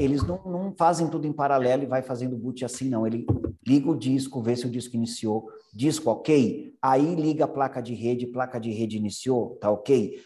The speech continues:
Aí você faz outra coisa, inicia, tá ok? Deu ok? Aí você vai fazendo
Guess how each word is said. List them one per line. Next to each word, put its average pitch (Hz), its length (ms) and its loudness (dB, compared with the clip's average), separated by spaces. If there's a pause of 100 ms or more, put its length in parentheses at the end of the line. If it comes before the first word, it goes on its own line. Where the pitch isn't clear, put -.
(100)
Aí 165 380 2
você 175 320 -4
faz 143 260 -2
outra 135 240 -4
coisa, 135 320 2
inicia, 127 720 0 (280)
tá 131 120 2
ok? 117 720 0
Deu 117 240 0
ok? 117 440 -2
Aí 147 320 -2
você 185 260 -10
vai 170 140 -6
fazendo 156 440 -6